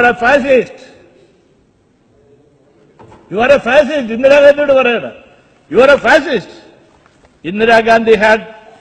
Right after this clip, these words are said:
flared up, പൊട്ടിത്തെറിച്ചു. "You are calling me a fascist?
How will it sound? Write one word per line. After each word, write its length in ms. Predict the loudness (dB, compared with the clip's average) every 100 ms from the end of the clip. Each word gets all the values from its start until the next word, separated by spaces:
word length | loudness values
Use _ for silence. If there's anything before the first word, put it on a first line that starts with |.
| _ -2
flared 340 | 2 2 2 0
up, 100 | -4 -20 -20 _ _ _ _
പൊട്ടിത്തെറിച്ചു. 640 | -10 -6 -4 -4 -4 -14 -18 -20 _ _ _ _ _ _ _ -12
"You 80 | -4 -2
are 80 | -2 -2
calling 260 | 0 0 0
me 80 | 0 0
a 20 | 0
fascist? 420 | -2 -2 -10 -12